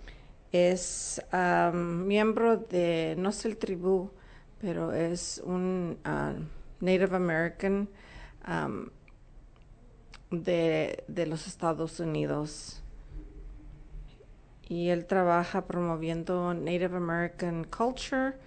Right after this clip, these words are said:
history, and heritage, la herencia de los, mm, ah, indígenas de los Estados Unidos.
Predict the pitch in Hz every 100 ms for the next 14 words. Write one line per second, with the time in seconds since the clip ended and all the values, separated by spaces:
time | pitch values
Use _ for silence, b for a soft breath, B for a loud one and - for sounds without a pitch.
0 | B B - 208 208 - - 233 233 240
1 | - 165 160 160 160 - - 302 - -
2 | B B B B B B 175 175 170 175
3 | 180 220 214 185 165 160 156 - - -
4 | - 160 156 - - - 147 143 165 185
5 | 190 - 220 208 208 202 170 165 160 -
6 | 170 165 165 170 - 180 160 156 170 -